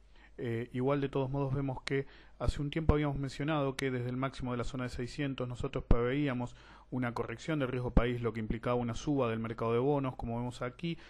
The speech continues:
pero nuestro objetivo era la zona de soporte de quinientos del riesgo país, que finalmente,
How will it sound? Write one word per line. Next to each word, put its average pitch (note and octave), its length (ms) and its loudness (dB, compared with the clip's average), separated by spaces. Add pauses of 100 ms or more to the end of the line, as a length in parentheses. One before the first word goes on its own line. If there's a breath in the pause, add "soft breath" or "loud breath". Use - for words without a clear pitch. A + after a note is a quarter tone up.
(160 loud breath)
pero C#3 160 0
nuestro C#3+ 260 0
objetivo E3 440 2
era D#3 120 4
la C#3+ 100 0
zona D3+ 240 -4
de C#3+ 60 -2
soporte C#3 500 2
de B2+ 120 0
quinientos C3 600 -2
del A#2+ 100 -4
riesgo B2+ 280 -2
país, C3 380 0 (320 loud breath)
que B2+ 140 -2
finalmente, C#3 760 2